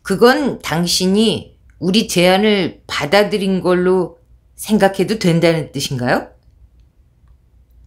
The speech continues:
"어떤 뜻도 아니야. 일단 자네 쪽 사람들이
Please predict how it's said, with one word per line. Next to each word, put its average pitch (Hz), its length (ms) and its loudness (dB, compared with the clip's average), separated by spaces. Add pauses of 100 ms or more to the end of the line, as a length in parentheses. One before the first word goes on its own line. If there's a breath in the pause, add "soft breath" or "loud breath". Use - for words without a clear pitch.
(120)
"어떤 160 540 -4
뜻도 165 320 -2
아니야. 143 680 -4 (500)
일단 160 340 0
자네 151 360 -2
쪽 165 180 -2
사람들이 147 760 -2